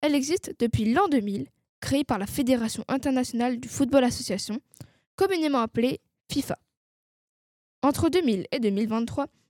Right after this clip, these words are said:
la Coupe du monde des clubs était une édition annuelle, c'est-à-dire tous les ans.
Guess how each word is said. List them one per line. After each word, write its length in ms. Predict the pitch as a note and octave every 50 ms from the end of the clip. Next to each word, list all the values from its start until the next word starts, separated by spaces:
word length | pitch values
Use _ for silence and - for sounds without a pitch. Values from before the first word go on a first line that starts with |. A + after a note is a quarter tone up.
| _ _ _ _ _ _ _ _ _ _ _ _ _ _ _ _ - -
la 160 | - A3+ G#3+
Coupe 180 | - C#4 B3 A3+
du 80 | C4
monde 200 | C#4 C4 A#3+ A#3
des 120 | G#3+ A#3+ A#3+
clubs 300 | - C4+ C4+ C4+ B3+ - _ _ -
était 220 | B3+ C4 - D4+
une 220 | C4+ - - B3 B3
édition 400 | B3 A3+ A#3+ C4 - - D#4 - _ -
annuelle, 420 | D4+ E4 D4+ A#3+ G#3+ - - - - _ _ _ _ _ _ -
c'est-à-dire 340 | - - - - A#3 -
tous 80 | - D4
les 200 | C4+ C#4 A#3 B3
ans. 80 | -